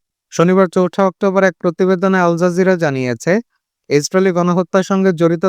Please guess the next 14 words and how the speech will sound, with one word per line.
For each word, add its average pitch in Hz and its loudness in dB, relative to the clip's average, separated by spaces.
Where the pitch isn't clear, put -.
থাকার 190 -2
অভিযোগে 185 0
জার্মানি 170 0
আন্তর্জাতিক 170 -2
বিচার 165 -2
আদালতে 175 0
চলমান 180 0
মামলার 185 0
মুখোমুখি 185 -2
হয়ে 190 2
বার্লিন 170 0
নিজেকে 180 -2
ক্রমশ 170 -2
বিচ্ছিন্ন 180 -2